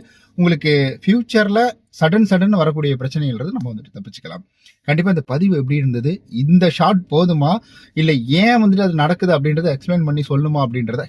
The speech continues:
கீழே மறக்காம கமெண்ட்ல சொல்லிடுங்க. நான் வந்துட்டு அதை பத்தி வந்து கேப்பை பத்தி வீடியோ போட்டிருக்கேன், so அதை போய் பார்க்கலைன்னா பார்த்துருங்க. அதுல நிறைய விஷயங்கள் அப்படின்றது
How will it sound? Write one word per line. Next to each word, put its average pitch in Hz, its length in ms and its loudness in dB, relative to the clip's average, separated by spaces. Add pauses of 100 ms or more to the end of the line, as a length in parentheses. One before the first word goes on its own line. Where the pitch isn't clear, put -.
கீழே 220 320 -6
மறக்காம 175 420 -6
கமெண்ட்ல 110 400 -6
சொல்லிடுங்க. 95 400 -12 (460)
நான் 143 260 0
வந்துட்டு 156 320 0
அதை 147 220 2
பத்தி 170 280 0
வந்து 165 200 0 (240)
கேப்பை 156 240 0
பத்தி 156 200 -4
வீடியோ 147 220 0
போட்டிருக்கேன், 147 480 -2 (340)
so 139 120 -2
அதை 120 140 0
போய் 160 220 -4
பார்க்கலைன்னா 139 400 0
பார்த்துருங்க. 131 400 -2
அதுல 120 200 -2
நிறைய 127 220 -2
விஷயங்கள் 143 380 -2
அப்படின்றது 117 360 -6